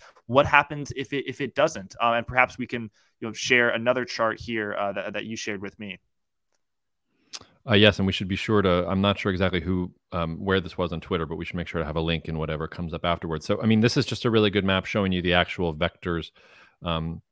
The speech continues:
Speaker 2: of advance. And you can see that, I mean, Russia is making progress. It's not like they've just been stalled at the border. They're getting there, and their forces are making progress. And once you can kind of, you know, you can see the pincer there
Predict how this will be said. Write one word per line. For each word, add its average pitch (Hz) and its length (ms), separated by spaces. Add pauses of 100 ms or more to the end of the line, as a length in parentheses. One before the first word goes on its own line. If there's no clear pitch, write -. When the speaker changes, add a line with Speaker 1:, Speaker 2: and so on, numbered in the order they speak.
(540)
Speaker 2:
of 95 120
advance. 98 420
And 98 80
you 98 80
can 95 140
see 131 260
that, 104 100
I 98 40
mean, 104 180
Russia 120 260
is 113 200
making 101 280
progress. 85 460
It's 85 120
not 101 140
like 90 160
they've 82 160
just - 200
been 82 100
stalled 85 320
at 78 80
the 73 80
border. 73 320
They're 80 120
getting 90 360
there, 69 220
and 82 160
their 87 100
forces 98 380
are 101 180
making 98 320
progress. 90 500
And 85 140
once 95 200
you 98 80
can 90 140
kind 87 220
of, 82 200
you 95 80
know, 82 60
you 85 140
can 87 120
see 107 220
the 92 100
pincer 95 480
there 82 320